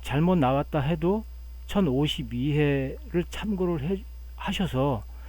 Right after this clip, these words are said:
좋은 성적을 거두시길, 어, 바라겠습니다. 아, 절대 실망하지 마시고요. 어, 저희 채널은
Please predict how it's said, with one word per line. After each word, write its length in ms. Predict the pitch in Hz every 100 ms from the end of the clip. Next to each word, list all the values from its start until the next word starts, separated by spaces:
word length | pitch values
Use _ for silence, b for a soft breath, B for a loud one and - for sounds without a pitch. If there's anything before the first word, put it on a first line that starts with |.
| B B
좋은 320 | - 135 151 156
성적을 440 | 151 143 139 139
거두시길, 720 | - 113 120 - 135 156 180 - - B B B B B -
어, 260 | 113 110 -
바라겠습니다. 760 | 123 127 120 - 113 107 107 - - B B B B B -
아, 260 | 110 107 -
절대 280 | - 143 156
실망하지 580 | 135 175 156 143 127 143
마시고요. 600 | 117 113 135 143 175 98 - - - B B B B B B B B B B - 113
어, 320 | 113 110 110 - - - - -
저희 880 | - 139 147 143 143 143 139 135 139 - - -
채널은 520 | - 175 165 175 214